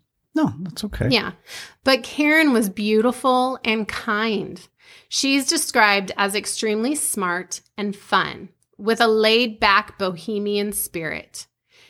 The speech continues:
Speaker 2: Karen could also be a bit impulsive. She loved to dance and stay active,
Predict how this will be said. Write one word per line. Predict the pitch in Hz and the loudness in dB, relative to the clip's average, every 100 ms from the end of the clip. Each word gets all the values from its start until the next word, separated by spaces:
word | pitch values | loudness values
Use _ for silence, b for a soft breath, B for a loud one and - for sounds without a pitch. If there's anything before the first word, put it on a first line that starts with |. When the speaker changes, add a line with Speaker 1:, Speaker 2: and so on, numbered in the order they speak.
| b b _ | b b _
Speaker 2:
Karen | - 285 349 466 | -2 2 2 2
could | - 311 | 2 2
also | 269 277 269 | 4 2 0
be | 233 233 | 0 0
a | 202 | 0
bit | 165 180 180 - | -2 -2 -2 -4
impulsive. | 196 196 151 147 - 123 - - - _ _ b b | -8 -6 -10 -10 -10 -12 -14 -20 -20 _ _ b b
She | - 262 | -4 0
loved | 254 226 220 220 | 4 6 4 2
to | 285 | -4
dance | 233 208 185 226 - | 0 0 2 0 -2
and | 254 247 | -2 -2
stay | - 226 226 | 0 2 2
active, | 170 160 - 160 175 226 | 2 0 -4 -8 -6 -10